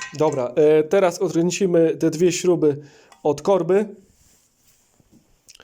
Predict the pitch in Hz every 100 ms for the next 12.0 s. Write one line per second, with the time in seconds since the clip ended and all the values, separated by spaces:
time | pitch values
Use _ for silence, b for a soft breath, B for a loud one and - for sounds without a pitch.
0 | b b b - 139 143 143 139 139 147
1 | 143 139 143 139 143 139 127 - _ -
2 | 220 190 - - 135 135 139 143 262 -
3 | 190 151 - 156 - - - _ _ -
4 | _ _ - - - 127 139 143 135 147
5 | 160 147 143 139 143 135 120 - - _
6 | _ - _ b b b b b - -
7 | - - - - 131 131 135 143 143 143
8 | 143 B B B - - - - - _
9 | - _ _ _ _ _ _ _ - -
10 | _ - - - - _ _ _ _ _
11 | _ _ _ _ - 185 - - -